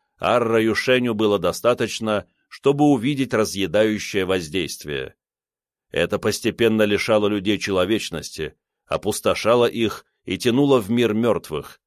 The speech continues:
И особенно сильно это влияние было тут, в Нижнем городе. Целые реки жизни стягивались к одному месту —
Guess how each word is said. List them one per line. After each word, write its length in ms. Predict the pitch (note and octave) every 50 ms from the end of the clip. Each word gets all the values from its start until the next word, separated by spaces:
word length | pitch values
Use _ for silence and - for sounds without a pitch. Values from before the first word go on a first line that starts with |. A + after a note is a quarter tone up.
| _ _ _ _ _ _ _ _ _
И 100 | - -
особенно 640 | C#2+ - - - - B2 C#3 C3+ C#3 C3 B2+ A#2+ A2+
сильно 380 | - - B2 B2+ A#2+ A#2 A2+
это 220 | G#2+ G#2 G2+ G#2+ G2
влияние 500 | G2+ G2+ G2+ G2+ G#2 G#2 G2+ G2+ F#2+ F#2+
было 300 | F2+ F#2+ F#2+ F#2 E2+ E2+
тут, 300 | - B2 A2 - - _ _ _ _ _ -
в 160 | - D#2+ F2+
Нижнем 420 | G#2 A#2 A#2+ G#2 F2 G#2+ A2+ G#2+
городе. 520 | G#2+ C3+ C3 A2 F#2 E2 D2 D#2 D2 B1+ - _ _ _ _ _ _ _ _ _ _ _ _ _
Целые 500 | - - - G#2+ A#2+ A#2+ A#2+ A#2 A#2+ A#2+
реки 320 | A2+ A#2 A#2+ A2+ - B2 A#2
жизни 420 | G2 A2 B2+ A#2+ G#2 D#2+ F#2+ G2
стягивались 680 | E2+ - - A#2+ A#2 A#2 G2 A2 G#2+ G#2+ G#2 G#2+ G2+ -
к 60 | -
одному 360 | F#2+ E2+ D#2+ G2 G2 G2+ G#2
месту — 520 | G#2 G#2 F#2 - - - - D2+ C2+ -